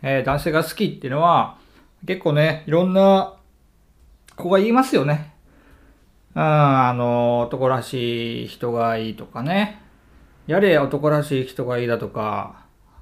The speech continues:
まあ、聞きますけど、それって一体何なのっていうことなんですよ。はい。まあ、よく言われるのが、まあ、頼りがいがあるとかっていうことですよね。うん。で、最近結構草食男子が好きみたいな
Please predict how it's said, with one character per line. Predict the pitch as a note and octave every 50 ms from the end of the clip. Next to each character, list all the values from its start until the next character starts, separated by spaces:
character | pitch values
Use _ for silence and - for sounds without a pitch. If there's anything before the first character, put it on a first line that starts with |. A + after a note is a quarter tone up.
| _ _
ま | C3 C3 C#3 C#3 C#3 C#3 C3+ C3+ C3 C3
あ、 | B2+
聞 | B2 -
き | - - D#3
ま | D#3 D#3 D3+
す | D3+ -
け | - - C3+
ど、 | D3+ F3 G3+ G#3 F#3+ C#3+ A2+ - - - - - - _ - C3+
そ | - G3
れ | A3 C#4
っ |
て | - - - E3
一 | D#3+
体 | - G3 F#3
何 | E3 E3+ A3+ C#4+ E4+ F4+ F#4 F4
な | A#3 C3+ C3
の | C3+ C#3+ D#3+
っ | D#3+ -
て | - C3+
い | A#2+ A2+ A2 G#2+ G#2 G#2 G#2
う | G2+ - - _ _ _ _ _ _ _ _
こ | - D3 C#3+
と | - C#3+
な | C#3 C3 A#2+
ん | A2
で | G#2
す | - -
よ。 | G#2+ - - - - - - _ _ _ _ _ _ _ _ _ _ _ _ - - - _ - _ _ _ -
は | - C3+ B2 A#2 G#2+ G#2
い。 | G2+ - - - _
ま | - D#3 C#3+
あ、 | F3+
よ | A#3+
く | C#4 - G#3
言 | E3 F3+
わ | F#3+
れ | G#3+ B3
る | B3+
の | A3 G#3
が、 | G#3+ A3+ A3+
ま | G#3 G3 E3+
あ、 | C3 -
頼 | - D#3+ E3+ F#3 F#3
り | F#3+ F3+
が | F#3+ F#3+
い | F#3+ F#3
が | F3+ F#3+ F3+ C#3+
あ | B2+
る | B2+ B2+
と | C3+ A2+
か | - A#2 A2
っ | G#2 G#2
て | - - - A#2
い | A2+ A#2 A2+ A2 A2 A2 G#2+
う | - - - - - - - - - - - _ _ _ _
こ | - D#3+
と | - C3 A2
で | -
す | -
よ | A2+ A2
ね。 | A#2+ C#3+ D3+ D3+ - - _ _ _ _ _ - - _ _ _ _ _ _ _ _ _ -
う |
ん。 | C3 B2+ B2 A2+ A2 A2+
で、 | B2
最 | B2+ - C4 C#4+ C#4
近 | D#4+ C#4+
結 | - F4 F4 -
構 | - D#3+
草 | - - A#3 B3+ C#4 C#4
食 | - D4 C#4+ - C#4 C4+ C4+ C4+ C4 C4
男 | A#3+ B3+ B3 B3 A#3+
子 | - G#3+ D3+
が | B2 -
好 | - - - -
き | D3+ C#3 A#2+
み | A#2 G#2+
た | A#2 A2
い | G#2 A2+ A2+
な | B2+ C#3+ C#3 A2+ G#2 - - -